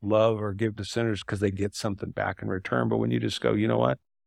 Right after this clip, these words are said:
They deserve love because they're human. They were created in the image of God." Whether they're walking with God or not today isn't the issue. They belong to him. And, and our job is to what? Is to love them into the kingdom of heaven. Let's pray.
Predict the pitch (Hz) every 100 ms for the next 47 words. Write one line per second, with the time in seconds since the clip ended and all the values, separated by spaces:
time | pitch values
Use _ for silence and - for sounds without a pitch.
0 | _ _ _ _ 117 110 101 113 113 101
1 | 107 135 67 107 104 107 110 104 101 101
2 | - 113 117 98 101 98 - - 117 127
3 | 104 95 95 101 101 101 92 113 117 113
4 | - _ _ 123 120 113 123 101 92 110
5 | 117 127 123 110 113 110 110 107 107 104
6 | - 110 104 98 107 101 104 104 101 98
7 | - - - _ _ _ - 107 113 104
8 | 98 101 101 98 92 98 101 92 _ _
9 | _ _ 104 98 95 110 101 104 110 104
10 | 98 98 101 110 110 98 - 92 90 98
11 | 98 101 101 - _ _ 117 95 95 85
12 | - 98 98 98 - - - - - _
13 | _ _ _ _ _ _ _ _ - -
14 | - -